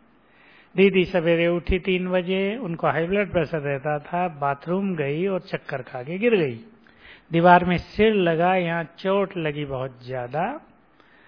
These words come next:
और तीन चार दिन के बाद अव्यक्त बाबा आए, उनको पट्टी आदि लगी थी। बाबा के पास वो आई तो, हम्म, बाबा ने उन्हें बहुत हंसाया। क्या कहा कि "दीदी,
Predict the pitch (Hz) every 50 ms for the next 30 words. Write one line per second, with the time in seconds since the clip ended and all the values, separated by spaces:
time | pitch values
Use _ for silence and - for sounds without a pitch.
0 | - - - _ _ _ _ - 190 170 165 160 156 156 156 151 151 151 143 139
1 | 135 131 113 - - _ _ _ _ _ - - 190 185 170 196 185 175 165 160
2 | 170 170 170 156 170 165 156 156 151 156 151 147 143 139 131 156 185 220 220 220
3 | - - 151 139 131 127 127 135 147 165 190 190 185 175 160 165 143 - 165 -
4 | - - 170 165 165 165 160 170 170 165 175 175 202 226 226 220 226 - 175 170
5 | 175 233 294 - - - - - - - - _ _ _ _ _ _ _ _ _
6 | _ _ _ - 156 151 156 156 165 165 160 151 160 156 - 165 151 143 139 -
7 | - 156 143 147 156 175 196 220 214 190 156 143 147 147 - - - _ _ _
8 | _ - - 160 156 151 147 143 143 139 139 131 131 131 127 - _ _ _ _
9 | _ _ 170 147 135 135 135 135 135 127 127 156 156 151 151 147 143 143 143 143
10 | 139 139 135 127 135 135 131 139 156 165 180 180 - - - 151 - - 131 120
11 | 117 117 107 101 - - - _ _ _ _ _ _ _ _ _ _ - - 131
12 | 120 - - 160 135 139 190 202 277 320 - - - - - - _ - 156 127
13 | 131 139 139 139 214 254 285 277 - - -